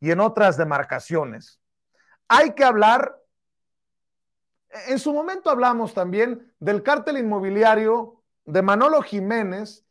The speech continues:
el exalcalde de Saltillo y actual candidato del prianredé a la gubernatura de Coahuila. Bueno, pues hoy hay que hablar, y hay que hablar con fuerza,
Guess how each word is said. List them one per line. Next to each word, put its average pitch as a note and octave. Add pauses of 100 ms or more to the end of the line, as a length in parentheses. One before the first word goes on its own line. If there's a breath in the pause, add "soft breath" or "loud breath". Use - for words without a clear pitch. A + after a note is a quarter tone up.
(340)
el F3
exalcalde B3
de A3
Saltillo A3
y F#3+
actual C4 (300)
candidato G3+
del G#3+
prianredé F#3 (1080)
a D#3+
la A#3
gubernatura G#3
de G3+
Coahuila. A3 (1300)
Bueno, A#3+
pues G3+
hoy D4 (100)
hay A#3
que B3+
hablar, E3 (960)
y E3
hay A#3+
que C4
hablar A#3+
con E3+
fuerza, F3